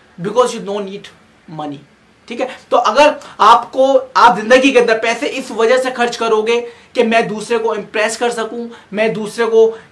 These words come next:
ये यकीन दिला सकूं कि मुझसे better हूं, आप जिंदगी भर गरीब रहोगे, आप जिंदगी में कभी भी आगे नहीं बढ़ सकते। तो फिर करना क्या चाहिए? आप अपने पैसे को spend करो दूसरों को impress करने के लिए नहीं,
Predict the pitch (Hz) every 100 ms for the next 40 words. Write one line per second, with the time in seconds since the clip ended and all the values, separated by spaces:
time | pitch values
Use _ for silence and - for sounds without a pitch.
0 | - 175 240 240 - 185 - 277 269 254
1 | 240 240 240 240 240 220 214 247 190 214
2 | 220 226 208 202 160 202 190 185 156 143
3 | 233 196 196 170 170 175 160 170 170 165
4 | 165 160 160 143 147 160 139 139 135 131
5 | 135 131 - 135 - - 254 277 254 233
6 | 190 160 143 131 135 - - - 208 247
7 | - - 185 214 208 190 202 240 226 196
8 | - - 208 220 202 190 196 180 180 202
9 | 202 220 214 190 - 214 214 202 185 185
10 | 175 175 170